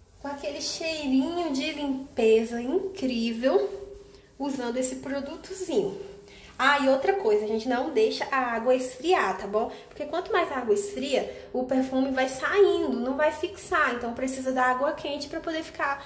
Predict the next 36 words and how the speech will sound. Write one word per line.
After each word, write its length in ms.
fixado 540
o 20
perfumezinho. 680
Água 200
quente 320
não, 100
água 240
morna, 480
né? 140
Que 80
não 80
pode 260
queimar 400
também 340
aí 180
a 80
sua 200
mãozinha. 600
E 60
é 80
só 280
isso, 440
gente, 320
somente. 920
Agora 300
eu 40
vou 120
passar 480
aqui 360
em 200
todo 420
o 40
meu 220
banheiro. 800
Vou 320
passar 720